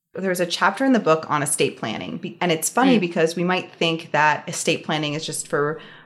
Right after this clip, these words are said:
Speaker 1: very wealthy people, but we all have an estate, no matter how much we have or how much we owe. It's just what's happening with our assets and the things that we owe when we pass.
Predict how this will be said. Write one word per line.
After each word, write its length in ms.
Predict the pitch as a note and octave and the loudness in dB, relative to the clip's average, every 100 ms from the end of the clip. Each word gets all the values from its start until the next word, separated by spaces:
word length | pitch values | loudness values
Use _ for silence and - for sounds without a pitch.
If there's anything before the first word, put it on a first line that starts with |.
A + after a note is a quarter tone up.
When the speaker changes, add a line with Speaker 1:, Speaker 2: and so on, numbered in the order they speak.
| - | 0
Speaker 1:
very 280 | F3 D#3 D#3+ | 4 4 6
wealthy 380 | A3+ A3 G#3+ G3 | 6 4 2 -6
people, 540 | - A#3+ E3 C#3 E3 E3+ | -4 0 2 2 2 4
but 160 | B2 | 4
we 140 | E3+ - | 2 0
all 260 | G3 G#3+ A3+ | 4 4 4
have 260 | F#3 E3+ | 2 2
an 80 | D3+ | 0
estate, 640 | - - C3+ C#3 - - - _ _ _ - | -2 -2 -2 -2 -6 -10 -14 _ _ _ -4
no 120 | F3 | 0
matter 500 | D#3 D3+ D3+ D3+ D3 | 4 6 6 6 4
how 220 | - F#3 | 2 2
much 320 | D#3+ D3+ - - - - | 2 2 -2 -6 -10 -10
we 280 | C#3 C#3+ D#3 | -6 -4 0
have 400 | G#3 A#3+ A#3 G#3 | 4 8 8 6
or 160 | E3 | 2
how 180 | E3 F3 | 2 2
much 180 | D#3 - | 0 -2
we 140 | D#3 - | -4 0
owe. 220 | D3+ G3+ | 2 4
It's 160 | G#3+ | 2
just 220 | G3+ G3 E3 | -2 -6 0
what's 320 | E3+ F3+ - | 0 0 -4
happening 500 | - C#3+ - D#3+ D3+ | 0 0 0 -2 0
with 160 | C#3+ - _ _ _ _ - | -4 -6 _ _ _ _ 4
our 480 | D#3+ C#3+ C#3+ C#3 - | 6 8 6 4 4
assets 460 | A3 A#3 G#3 G3+ - F3 | 4 6 4 4 -2 0
and 260 | F#3 F#3 | 2 4
the 120 | D#3+ D3+ | 2 0
things 320 | - D#3+ D#3+ | 0 0 2
that 140 | B2+ | 0
we 180 | D3+ C3 | -2 -2
owe 400 | - B3 E3 D3+ | 4 6 6 4
when 220 | D#3 D3 C#3+ | 0 -2 -2
we 100 | C#3 | -6
pass. 580 | - - - - - | -4 -4 -4 -2 -4